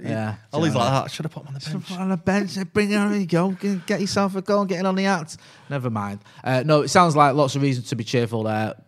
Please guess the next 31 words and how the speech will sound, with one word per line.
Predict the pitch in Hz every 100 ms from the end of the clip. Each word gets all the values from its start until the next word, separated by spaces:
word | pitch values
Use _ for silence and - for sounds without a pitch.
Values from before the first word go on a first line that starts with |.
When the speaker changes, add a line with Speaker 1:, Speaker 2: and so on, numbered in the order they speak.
| -
Speaker 2:
Glad | 131 127
to | 110
see | 120
the | 113
youngster, | 107 110 110 - 110 107 - _ _
uh, | 113
Diallo | - 120 117 113 113
coming | 127 117 110
in, | 110 - _
doing | - 127 123
well. | 120 113 - - _ _ _ _ _ _ _ _ _ _ _
Do | 170
we | 165
need | 160
to | - -
temper | 165 151
our | 151
expectations | 143 - 151 - 160 135 143
a |
bit? | 131 151 117
Because | 131 127
I | 110
know | 110
I | 92
was | 92
only | 87 85 -
saying | - 90
he's | 80 85
the |
greatest | - 85 73
footballer | - - 90 85